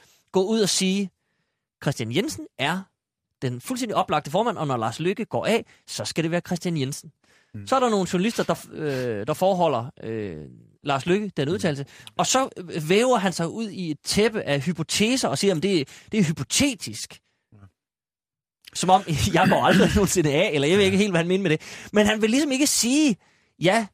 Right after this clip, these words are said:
Speaker 1: Kristian Jensen skal, skal efterfølge mig."
Speaker 2: Jamen,
Speaker 1: Og så,
Speaker 2: han
Speaker 1: og så kan, og der,
Speaker 2: Ja.
Speaker 1: så kan man spekulere og gøre alt muligt, men er der ikke, er der ikke ved at danne sig i hvert fald to fløje i Venstre, som, som begynder at
Speaker 2: Ja,
Speaker 1: knage og vrage lidt?
Speaker 2: altså, det, det, det er jo svært for os at udtale sig om, men,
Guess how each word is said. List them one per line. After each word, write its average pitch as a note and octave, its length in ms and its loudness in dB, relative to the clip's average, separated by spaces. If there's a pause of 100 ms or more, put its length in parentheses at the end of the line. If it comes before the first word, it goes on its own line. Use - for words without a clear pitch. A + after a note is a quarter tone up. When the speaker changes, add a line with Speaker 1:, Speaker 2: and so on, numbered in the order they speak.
(120)
Speaker 1:
Kristian F3+ 260 0
Jensen E3+ 240 -4
skal, D3 320 -2
skal C#3+ 180 -2
efterfølge D#3+ 380 -4
mig." A#2+ 240 -2 (460)
Speaker 2:
Jamen, C#3 200 2
Speaker 1:
Og E3+ 80 6
så, F3+ 80 6
Speaker 2:
han D#3 80 2
Speaker 1:
og G3 60 2
så B3+ 100 2
kan, A#3+ 80 2 (100)
og G3 80 0
der, G#3+ 60 0
Speaker 2:
Ja. G3+ 80 0
Speaker 1:
så A#3 80 2
kan G#3+ 100 0
man G#3+ 100 0
spekulere A3 560 2
og D#3 100 0
gøre G#3+ 140 2
alt G3 120 2
muligt, G#3 160 0
men F3+ 200 -2
er E3+ 100 0
der F#3 100 0
ikke, G#3 160 -4
er F3+ 40 2
der G3+ 60 0
ikke A#3 120 -4
ved B3+ 60 2
at - 140 -4
danne G#3+ 220 2
sig C#3+ 260 -2
i E3 100 -8
hvert G#3 180 2
fald F3+ 140 -2
to B3 200 -4
fløje F3+ 300 0
i F3 40 0
Venstre, F3 260 -4
som, C#3+ 240 -8
som C3 180 -4
begynder C3 200 2
at C3+ 60 2
Speaker 2:
Ja, B2+ 40 0
Speaker 1:
knage - 180 4
og - 60 2
vrage E3+ 280 2
lidt? C#3 140 -6 (360)
Speaker 2:
altså, A#2 240 -8 (280)
det, C3+ 160 -6
det, D3 280 0
det C#3 40 0
er C#3 80 4
jo A#2+ 60 0
svært C3 180 -2
for B2 140 -2
os B2+ 120 -4
at G#2+ 60 -12 (120)
udtale A#2+ 420 -8
sig G#2+ 140 -10
om, G#2+ 120 -8
men, G#2 220 -8